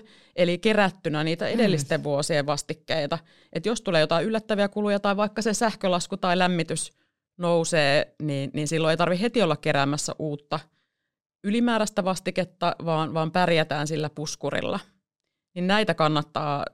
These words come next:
Speaker 1: tarkastella sieltä. Ja myös sitä, että jos siellä taloyhtiöllä on lainaa ja siellä peritään pääomavastiketta,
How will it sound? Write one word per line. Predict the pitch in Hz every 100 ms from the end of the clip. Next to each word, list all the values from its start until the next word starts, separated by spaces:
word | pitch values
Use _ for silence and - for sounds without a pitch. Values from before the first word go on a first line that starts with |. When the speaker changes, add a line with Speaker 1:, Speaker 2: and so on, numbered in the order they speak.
| -
Speaker 1:
tarkastella | 156 - 151 - - 190
sieltä. | - - 185 202 - 220
Ja |
myös | 240 302 -
sitä, | 269 240 180
että | 165 175 170 _ _ _
jos | 214 226
siellä | 226 190
taloyhtiöllä | 180 170 - 147 147
on | 147
lainaa | 165 202 233 262
ja | 226
siellä | 202 185
peritään | 185 175 165 160 160
pääomavastiketta, | 180 190 185 170 165 - 165 165 165 156